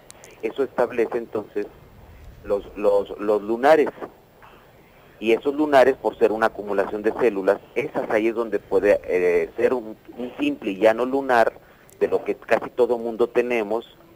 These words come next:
Se dice que un promedio son de dieciséis, eh, a treinta lunares en la, en la población general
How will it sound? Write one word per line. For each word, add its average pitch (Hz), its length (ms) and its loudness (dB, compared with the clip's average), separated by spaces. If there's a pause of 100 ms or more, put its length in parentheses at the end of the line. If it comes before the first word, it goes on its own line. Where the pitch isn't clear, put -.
(140)
Se 101 60 -2
dice 98 240 -4
que - 140 -8
un 98 100 -10
promedio 101 420 -2
son 101 200 -6
de 107 80 0
dieciséis, 98 720 -2 (580)
eh, 90 260 0
a - 180 0
treinta 117 480 -2
lunares 95 580 2
en 85 180 -6
la, 78 140 -2
en 85 160 -8
la 80 80 0
población 85 560 -6
general 107 560 2